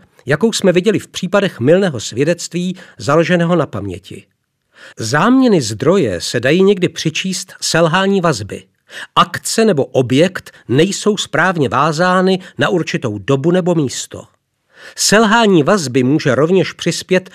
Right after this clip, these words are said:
k paměťové záměně mezi událostmi, které jsme skutečně prožili, a událostmi,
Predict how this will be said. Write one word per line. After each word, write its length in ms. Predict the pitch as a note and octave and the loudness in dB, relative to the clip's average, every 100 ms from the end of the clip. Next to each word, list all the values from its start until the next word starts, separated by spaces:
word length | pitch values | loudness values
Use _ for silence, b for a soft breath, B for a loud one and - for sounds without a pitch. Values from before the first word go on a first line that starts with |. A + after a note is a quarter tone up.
| B | B
k 100 | - | -6
paměťové 580 | - D3+ F#3 G#3 F3+ A#2+ | 0 4 4 2 2 0
záměně 580 | G#2+ B2 C#3+ D#3+ F#3 F#3+ | 0 0 2 4 4 4
mezi 200 | F3 B2+ | 2 0
událostmi, 800 | A#2+ B2 B2+ B2+ - - C#3 F3+ B - | -2 0 0 -2 -4 -2 0 -2 B -8
které 280 | - D#3 | -2 0
jsme 220 | F3 F3 C3+ | 0 -2 -4
skutečně 640 | - - D#3+ F#3+ - G#2+ | -4 -6 -4 -4 -4 -8
prožili, 540 | - G2+ F#2+ A2+ C#3+ G3+ B B B | -8 -10 -8 -6 -6 -6 B B B
a 200 | - - | -6 0
událostmi, 720 | F3 A3 B3 A#3+ - - B3 | 4 4 4 0 -4 0 0